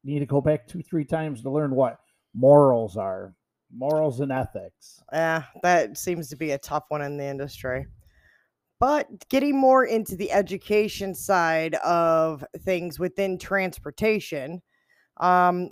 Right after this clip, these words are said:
Speaker 2: I have, we have a question that came through on the, on the, uh, email, and it says, "I have over twenty years experience in the transportation industry, from warehouse shipping, receiving, loading,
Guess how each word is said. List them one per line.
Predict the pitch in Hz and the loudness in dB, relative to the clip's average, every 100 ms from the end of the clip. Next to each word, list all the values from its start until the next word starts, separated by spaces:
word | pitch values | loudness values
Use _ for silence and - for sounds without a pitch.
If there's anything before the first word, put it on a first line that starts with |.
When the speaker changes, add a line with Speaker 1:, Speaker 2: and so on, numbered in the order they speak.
| - | 0
Speaker 2:
I | 202 | 2
have, | 214 226 220 202 | 4 6 4 4
we | 208 | 2
have | 220 | 2
a | 214 | 0
question | - 247 - 196 180 | 0 0 0 -4 -4
that | 180 | -4
came | 196 196 190 | -2 -4 -4
through | - 190 190 196 | -6 -2 0 2
on | 180 190 | 0 0
the, | 190 185 170 - | -2 -2 -6 -10
on | 165 170 175 | -6 -4 -4
the, | 180 175 | -4 -2
uh, | 160 156 - | -2 -4 -6
email, | 208 185 147 196 220 _ _ _ _ _ - | -6 -6 -2 -4 -4 _ _ _ _ _ -2
and | 180 180 180 180 175 | 0 2 2 0 -2
it | 175 | -4
says, | - 185 165 | -2 -2 0
"I | 151 | -2
have | 190 226 233 | 2 2 2
over | 233 214 | 0 -2
twenty | - 214 247 | -2 -2 -2
years | 277 277 247 | -2 -4 -4
experience | 240 - 202 196 196 180 | -10 -2 0 0 -2 -6
in | - 180 180 | -6 -4 -4
the | 170 | -6
transportation | - 180 175 - 175 170 - - | -6 -6 -6 -10 -8 -8 -8 -10
industry, | 180 170 - 156 - _ _ _ _ | -6 -6 -8 -14 -14 _ _ _ _
from | 175 165 | -6 -2
warehouse | 160 180 190 214 - | 2 2 4 0 0
shipping, | 208 190 202 196 | -6 -4 -4 -4
receiving, | 180 175 - 190 180 185 180 170 | -4 -6 -6 -6 -4 -4 -4 -4
loading, | 175 185 190 185 | -2 0 0 -2